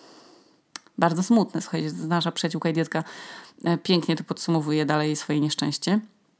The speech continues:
Nie mogłam go nikomu przedstawić, a wiecznie byłam z nosem w telefonie. Jak moje koleżanki szły na połowinki z facetami albo chociaż miały się z jakimś porozglądać. <laughs> Słuchajcie, kocham to, rozglądanie się, kocham to. Ale, mm,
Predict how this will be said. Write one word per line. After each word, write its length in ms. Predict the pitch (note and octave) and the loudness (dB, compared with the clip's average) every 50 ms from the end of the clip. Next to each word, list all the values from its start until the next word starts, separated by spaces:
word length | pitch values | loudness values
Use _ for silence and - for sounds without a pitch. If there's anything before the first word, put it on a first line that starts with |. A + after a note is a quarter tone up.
| _ _ _ _ _ _ _ - | _ _ _ _ _ _ _ 4
Nie 180 | G3 F#3+ F3 F3 | 6 8 8 8
mogłam 300 | G3+ A#3+ C#4+ D#4 C#4+ C4+ | 8 8 8 8 8 10
go 100 | G#3+ F#3+ | 10 8
nikomu 300 | F3+ E3+ - G3 G3+ G3 | 8 8 6 6 6 6
przedstawić, 640 | F#3+ - E3 - - - E3 C#3+ D3 D#3+ - - _ - - - - - - - | 4 2 -2 -2 0 0 0 0 0 -2 -4 -6 _ -16 -20 -18 -18 -8 2 6
a 100 | - E3 | 6 8
wiecznie 260 | G3 A3+ - C#4 B3 | 8 8 6 6 6
byłam 220 | G#3 F#3 F3+ F3+ | 8 8 6 6
z 60 | E3 F3+ | 4 4
nosem 220 | E3 - E3+ D#3+ | 2 2 0 -2
w 40 | - | 0
telefonie. 460 | - - F2 - - - - F#3 G3 - - - - - - - | 0 0 0 0 0 0 0 0 -2 -4 -10 -18 -18 -14 -6 0
Jak 140 | - E3+ G#3 | 2 4 6
moje 140 | A3+ A3+ | 6 8
koleżanki 420 | G#3+ G#3 G3 F#3 F#3+ F3+ F3 - E3+ | 8 8 6 8 6 4 4 2 2
szły 120 | - E3+ | 2 2
na 120 | D#3+ D#3+ D#3 | 2 2 4
połowinki 460 | - E3 E3 D#3 F3+ F3+ F3 - F3+ | 4 4 6 6 6 4 4 2 0
z 60 | - | 0
facetami 480 | - F3 - F3 D#3+ F3 F3 F3+ G#3 G#3+ | 0 0 0 2 4 4 6 6 6 6
albo 220 | G#3 G3 F3+ E3+ | 6 6 4 4
chociaż 260 | F3 E3+ - - - | 4 2 0 2 4
miały 200 | F#3 E3 D#3+ D#3+ | 4 4 4 4
się 100 | D#3 E3+ | 4 2
z 40 | D#3+ | 2
jakimś 240 | D#3+ D#3+ E3 D#3+ - | 2 2 0 0 0
porozglądać. 800 | - - D#3+ D#3+ D3 D3 E3 D#3+ C#3 C#3+ C#3+ F3+ G#3 - - - _ _ _ _ _ _ _ _ - | 0 0 2 2 2 2 2 4 4 4 4 4 2 2 -2 -14 _ _ _ _ _ _ _ _ -2
<laughs> 920 | F3+ E3 E3+ D#3+ D#3+ D#3 - - F#3+ D3 - - - - - - - - - | -2 0 0 -2 -4 -2 4 4 4 4 4 -4 -10 -10 -10 -10 -12 -14 -8
Słuchajcie, 260 | - - G3 - E3+ | 0 2 4 4 4
kocham 440 | - - - A3+ G#3+ - - - C#3 | 4 4 6 6 6 6 4 2 2
to, 120 | - - - | -2 0 2
rozglądanie 920 | - F#3+ G#3+ G#3+ G#3+ F#3 D#3+ G#3+ G#3+ G#3 G#3+ G3+ - A3 G3 C3 B2+ D3 | 4 6 6 6 4 6 6 6 8 8 8 8 8 6 6 4 4 0
się, 240 | D3+ - - - F3 F#3 - | 0 -2 -4 -4 -6 -6 -2
kocham 280 | - F#3 E3 D3+ C3 | -2 2 2 2 0
to. 120 | B2+ C3+ - - - - - - - - - - - _ - | 0 -4 -6 -8 -12 -14 -14 -14 -14 -16 -16 -16 -4 _ 6
Ale, 380 | F#3+ G3+ F3+ E3+ F3 G3 G#3 - - - - | 8 8 10 8 8 8 4 2 -2 -4 2
mm, 260 | F3 F3+ F3+ F3 | 4 4 6 4